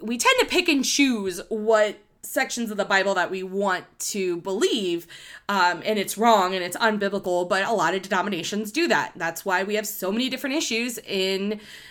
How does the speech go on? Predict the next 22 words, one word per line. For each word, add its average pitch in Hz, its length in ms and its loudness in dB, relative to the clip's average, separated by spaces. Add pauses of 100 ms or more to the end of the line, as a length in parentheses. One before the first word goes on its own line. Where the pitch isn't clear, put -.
(320)
denomination, 214 840 4
cross-denominational, 233 1000 2
because 208 840 2 (260)
everyone 220 640 4
wants 214 240 2
to 226 100 -2
believe 226 640 -4
their 277 400 4
interpretation 214 800 -2
instead 220 320 -2
of 202 200 0
all 294 180 4
trying 233 220 -2
to 214 40 -2
figure 196 240 -2
out 185 80 2
what 180 120 -2
God's 165 240 0
trying 170 160 -6
to 160 80 -6
say 143 160 -8
together. - 440 0